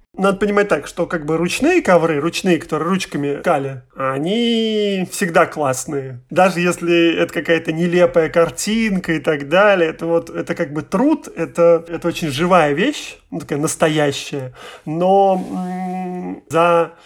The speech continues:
э, пятьдесят лет, там, или за век производства, с двадцатого века, их как бы больше делать не стали. То есть, как их делали там,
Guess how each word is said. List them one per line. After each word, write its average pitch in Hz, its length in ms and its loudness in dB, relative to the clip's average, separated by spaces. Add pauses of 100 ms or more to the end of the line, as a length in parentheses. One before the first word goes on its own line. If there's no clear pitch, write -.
(420)
э, 151 80 -6
пятьдесят 180 640 0
лет, 175 460 0
там, 139 200 -6
или 143 120 -2
за 139 160 0
век 170 560 0
производства, 165 640 0
с 143 60 -6
двадцатого 170 400 0
века, 254 220 0
их 185 140 -6
как 165 220 -4
бы 175 100 2
больше 180 460 -2
делать 175 400 0
не 175 80 -2
стали. 131 640 0
То 170 80 -6
есть, 131 100 -8
как 170 200 -4
их 170 120 0
делали 240 300 2
там, 131 240 -4